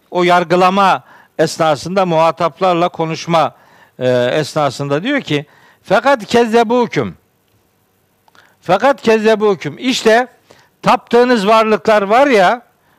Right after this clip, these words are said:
bakın sizi yalanlamıştır. Yani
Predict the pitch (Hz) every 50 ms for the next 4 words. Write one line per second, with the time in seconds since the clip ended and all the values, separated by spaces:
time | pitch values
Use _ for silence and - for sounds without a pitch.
0 | _ _ 190 247 277 - - 208 226 262 254 233 _ _ _ _ _ _ _ _
1 | - - - - 254 240 208 233 277 302 302 277 240 - _ _ _ _ _ -
2 | 120 131 160 190 202 214 220 220 220 220 214 214 214 214 214 220 254 302 - -
3 | - - - - - 151 131 107 90 - - - _ _ _ _ _ _ _ _
4 | _ _ _ _ _ _ _ _ _ _ _ _ _ _ _ _ _ _ _ _
5 | _ _ - 175 190 185 175 170 156 143